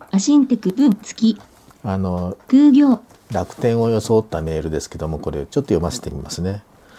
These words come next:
Speaker 2: で、大体迷惑メールっていうのはですね、やっぱり文面がややおかしいです。
Speaker 1: 平総理、楽天グループのサービスをご利用いただき、誠にありがとうございます。ただいま、お客様からの変更処理に基づいて、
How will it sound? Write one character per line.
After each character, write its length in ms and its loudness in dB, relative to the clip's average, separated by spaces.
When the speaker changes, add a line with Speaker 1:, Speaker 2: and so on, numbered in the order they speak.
Speaker 2:
で、 280 -4
大 200 -2
体 200 -2
迷 180 2
惑 240 -4
メ 80 2
ー 40 -2
ル 60 -2
っ 20 0
て 100 -8
い 40 0
う 20 0
の 60 -2
は 60 -2
で 80 -6
す 120 -14
ね、 260 -8
や 100 -6
っ 40 -10
ぱ 140 -4
り 260 -2
文 280 -2
面 280 -2
が 220 -2
や 160 -2
や 180 -2
お 80 -6
か 160 -6
し 200 -2
い 40 -2
で 80 -10
す。 420 -14
Speaker 1:
平 160 4
総 220 4
理、 280 2
楽 220 -2
天 240 6
グ 140 4
ル 80 8
ー 160 4
プ 80 2
の 100 6
サ 200 2
ー 40 0
ビ 100 2
ス 200 0
を 60 4
ご 120 2
利 120 6
用 120 6
い 80 2
た 100 -2
だ 120 0
き、 300 -2
誠 380 2
に 140 8
あ 40 4
り 140 4
が 100 -2
と 160 0
う 40 2
ご 100 4
ざ 120 2
い 80 6
ま 180 8
す。 180 -12
た 100 -2
だ 140 0
い 80 6
ま、 320 2
お 100 0
客 200 -2
様 280 -4
か 120 0
ら 100 2
の 100 2
変 260 2
更 200 2
処 160 0
理 140 6
に 80 8
基 180 4
づ 180 2
い 120 2
て、 240 -6